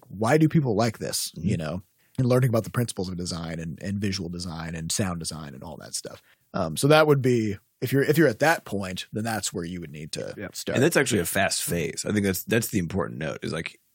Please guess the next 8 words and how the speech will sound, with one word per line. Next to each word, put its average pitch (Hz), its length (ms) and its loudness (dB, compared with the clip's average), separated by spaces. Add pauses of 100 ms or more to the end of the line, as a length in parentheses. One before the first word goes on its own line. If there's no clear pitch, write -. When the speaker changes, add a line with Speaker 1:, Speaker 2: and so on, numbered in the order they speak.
Speaker 2:
it's, - 400 -2
you 139 160 0
can 95 220 2
rapidly 95 480 2
acquire 73 640 -4 (320)
taste, - 420 -4 (220)
I - 60 -8
think. - 360 -14